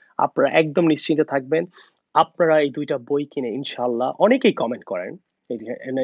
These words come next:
it's a true যে আপনারা এই দুইটা বই একটা সিডি থেকে অনেকে বেনিফিটেড হয়ে কোটি কোটি কমেন্ট করতেছেন। I really love it। পৃথিবীর সমস্ত দেশ থেকে এই দুইটা বইয়ের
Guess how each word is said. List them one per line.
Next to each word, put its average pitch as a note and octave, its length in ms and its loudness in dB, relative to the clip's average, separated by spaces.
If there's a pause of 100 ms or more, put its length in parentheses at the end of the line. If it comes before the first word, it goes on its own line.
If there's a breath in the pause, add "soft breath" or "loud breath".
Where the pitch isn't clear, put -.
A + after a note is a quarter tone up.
it's D3 200 -6
a - 0 - (100)
true G#3+ 260 2
যে B2+ 180 -2 (240 loud breath)
আপনারা D3 300 0
এই C#3+ 60 2
দুইটা D3 280 0
বই C3+ 260 4
একটা - 180 -2
সিডি C3+ 280 -4
থেকে - 260 -2
অনেকে G#3 400 4
বেনিফিটেড D3+ 540 0
হয়ে C3 220 -2
কোটি G#3+ 300 2
কোটি F3+ 300 0
কমেন্ট B2+ 320 -4
করতেছেন। A#2+ 460 -8 (120)
I B2+ 60 -4
really C3 280 -4
love A2+ 240 -6
it। A#2 80 -6
পৃথিবীর C#3+ 300 -2
সমস্ত D3+ 420 0
দেশ C3 240 -4
থেকে - 220 -12
এই G#2+ 80 -8
দুইটা A#2 220 -10
বইয়ের G#2 260 -12